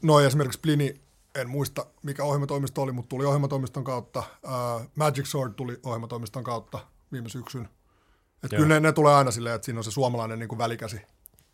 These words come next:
Speaker 1: Ja hyvä niin, koska sit se taas silleen helpottaa On The Rocksin tuotantoja aika paljon, että siinä on myös se niinku ohjelma-,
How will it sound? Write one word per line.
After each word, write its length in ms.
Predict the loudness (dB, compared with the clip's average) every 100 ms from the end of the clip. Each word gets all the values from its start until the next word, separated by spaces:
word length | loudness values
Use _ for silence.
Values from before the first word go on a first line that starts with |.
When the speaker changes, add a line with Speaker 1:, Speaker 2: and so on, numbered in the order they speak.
| _ _ _ _ _ 2
Speaker 1:
Ja 80 | 6
hyvä 220 | 8 10
niin, 180 | 8 4
koska 240 | -4 -8
sit 320 | -10 -12 -16 _ _ _ -18
se 120 | -8
taas 320 | -6 -4 -6 _ _ _ -18 -10
silleen 420 | -6 -4 -6 -12 _ _ _ _ _ -2
helpottaa 680 | 0 0 -2 0 0 -2 _ -8
On 120 | -6
The 80 | -2
Rocksin 360 | -2 -2 -6
tuotantoja 480 | -4 -4 -4 -6 -8
aika 140 | -8 -4
paljon, 320 | -4 -4 -8
että 120 | -12
siinä 140 | -12
on 60 | -10
myös 220 | -8 -8
se 100 | -8 -12 -12
niinku 300 | -10 -8 -10 _ _
ohjelma-, 260 | -4 -2 -2